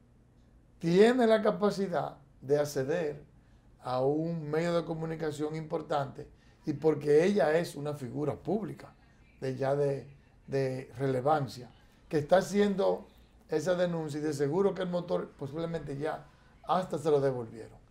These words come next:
Pero si eso le pasa a cualquier otra persona, miren, ese motor o no aparece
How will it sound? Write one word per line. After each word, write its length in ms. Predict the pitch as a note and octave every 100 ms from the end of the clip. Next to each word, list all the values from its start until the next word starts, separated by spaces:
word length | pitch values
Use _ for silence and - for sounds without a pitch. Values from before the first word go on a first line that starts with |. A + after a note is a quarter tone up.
| - - - -
Pero 180 | F3+
si 140 | D#3 G3+
eso 220 | B3+ B3+
le 100 | A#3
pasa 500 | C#3+ E3 C#3+ - - - _ _ _ - - - _ - - -
a 140 | D#3
cualquier 840 | D3+ F3 D#3+ C#3+ F3+ A3 A#3 G#3+ - - -
otra 340 | D#3+ D#3+ D#3
persona, 500 | C#3+ A2+ A2+ G#2 - - _ -
miren, 420 | C3+ E3 F#3 G3 - - _ _ - _ _ - - _ _ _ -
ese 260 | D3 F3+
motor 580 | F3+ D3 - D#3 D3 - -
o 120 | C#3+
no 140 | D3+
aparece 640 | G3 G3 F#3 E3 C#3 -